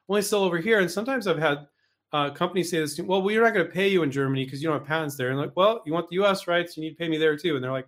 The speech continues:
"Mm, okay." There's all sorts of tricks that we can, we can show you guys. So, um,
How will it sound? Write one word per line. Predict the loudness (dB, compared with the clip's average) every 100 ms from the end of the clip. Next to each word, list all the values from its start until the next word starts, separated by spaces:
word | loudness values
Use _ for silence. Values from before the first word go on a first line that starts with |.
| _ -12
"Mm, | -12 -8
okay." | -2 0 -2 -10 _ _ _ _ -6
There's | -2 0
all | 4 6 6
sorts | 6 -2 -4
of | -4
tricks | -2 -2 -2
that | -12
we | -10
can, | -6 -4 -4
we | -6
can | -10 -12
show | -4 -2
you | -2
guys. | -6 -14 -18 _ _ _ _ _
So, | -6 -2 0 0 -2
um, | 0 2 2 -2